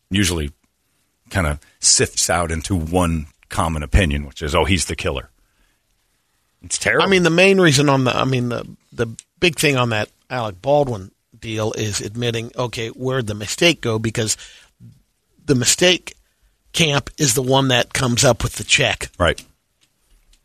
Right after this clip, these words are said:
Speaker 1: Oh, yeah, that's true. But you get it.
Speaker 2: Because if
Speaker 1: Yeah.
Speaker 2: he handed, you know, the guy today, the, the prop guy said, "I did, I handed it to him.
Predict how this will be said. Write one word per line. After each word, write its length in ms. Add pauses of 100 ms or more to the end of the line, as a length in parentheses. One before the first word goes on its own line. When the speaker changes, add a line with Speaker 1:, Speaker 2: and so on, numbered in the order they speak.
Speaker 1:
Oh, 280
yeah, 320
that's 160
true. 240 (960)
But 120
you 60
get 160
it. 160
Speaker 2:
Because 360
if 140
Speaker 1:
Yeah. 80
Speaker 2:
he 180
handed, 220
you 100
know, 100
the 80
guy 300
today, 560
the, 140 (360)
the 220 (880)
prop 280
guy 220
said, 240
"I 160
did, 360 (100)
I 120
handed 380
it 60
to 120
him. 180